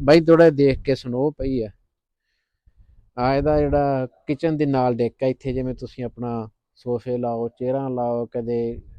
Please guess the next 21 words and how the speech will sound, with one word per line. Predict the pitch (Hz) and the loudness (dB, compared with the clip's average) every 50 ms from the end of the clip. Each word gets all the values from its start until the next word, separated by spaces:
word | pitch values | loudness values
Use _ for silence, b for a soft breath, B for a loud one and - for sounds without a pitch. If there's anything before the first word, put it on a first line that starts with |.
| - - | -14 -10
ਲੰਚ | 131 127 135 147 143 _ - | -6 -6 -6 -6 -6 _ -10
ਕਰਨਾ | - - 139 131 131 123 123 123 | -8 -6 -6 -4 -4 -6 -6 -6
ਬਹਿ | 117 120 123 131 - _ | -6 -6 -6 -6 -8 _
ਕੇ, | 135 135 127 117 120 - - - - - | -12 -10 -10 -12 -14 -14 -14 -12 -10 -8
ਜਾਂ | 135 131 127 | -6 -4 -4
ਸਮਰ | - 131 131 151 160 151 | -4 -4 -2 -2 -2 0
ਟਾਈਮ | - 151 143 139 135 135 135 | 0 -2 -2 -2 -2 -2 -2
ਆ, | 127 123 127 139 | -4 -4 -6 -8
ਹਨਾ, | 147 160 151 _ _ _ - - - - 120 | -10 -10 -12 _ _ _ -20 -20 -18 -14 -12
ਡਿਨਰ | 131 139 147 160 | -8 -6 -6 -4
ਦਾ | 156 156 143 | -2 -2 -4
ਟਾਈਮ | - - 135 135 135 127 127 | -4 -4 -8 -6 -6 -6 -6
ਆ, | 131 | -6
ਤੁਸੀਂ | 120 - 127 - 143 | -6 -6 -4 -4 -2
ਆਪਣਾ | 131 123 131 131 123 | -4 -2 -2 -4 -4
ਬਾਰਬੀਕਿਊ | 113 120 123 139 147 151 151 139 - 143 131 | -2 0 0 0 -2 -4 -6 -6 -6 -4 -4
ਰੱਖ | 131 123 - - | -4 -4 -6 -8
ਕੇ | 123 | -12
ਬੈਠੇ | 113 117 113 - _ 147 139 | -10 -10 -10 -10 _ -8 -8
ਆ | 127 | -6
ਇੱਥੇ, | 120 117 _ 104 | -8 -10 _ -12